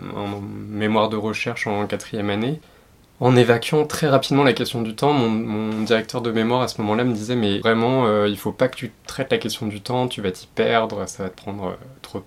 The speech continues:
temps, et cetera. » Donc je dis Ok, bon, on va pas trop s'intéresser à ça, <laughs> et on va plutôt s'intéresser à qu'est-ce que c'est que,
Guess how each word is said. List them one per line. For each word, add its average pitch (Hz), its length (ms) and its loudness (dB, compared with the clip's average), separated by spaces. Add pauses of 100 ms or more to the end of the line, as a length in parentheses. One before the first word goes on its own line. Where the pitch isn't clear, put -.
(140)
temps, 117 180 -4
et 101 80 -6
cetera. » 95 260 -6 (200)
Donc 107 100 -4
je 98 120 -6
dis 95 120 -4
Ok, 82 220 -10
bon, - 100 -12 (120)
on - 40 -12
va - 120 -10
pas - 120 -8
trop - 200 -4
s'intéresser 101 420 -2
à 90 120 -2
ça, 135 360 4
<laughs> - 20 0
et 123 40 -6
on - 240 -4
va 131 80 2
plutôt - 180 -10
s'intéresser 113 500 -2
à 113 40 -4
qu'est-ce - 180 -10
que - 80 -12
c'est 113 220 -8
que, 104 240 -6